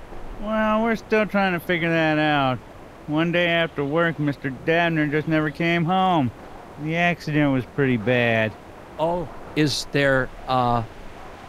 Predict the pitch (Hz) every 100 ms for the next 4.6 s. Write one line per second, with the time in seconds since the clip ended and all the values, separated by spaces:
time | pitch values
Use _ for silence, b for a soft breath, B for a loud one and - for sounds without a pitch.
0 | - - - - - 147 135 - 127 120
1 | 113 107 107 127 175 - - - - 156
2 | 160 190 - - - - - 143 160 160
3 | 175 - - 156 135 131 123 - - -
4 | - - 165 202 196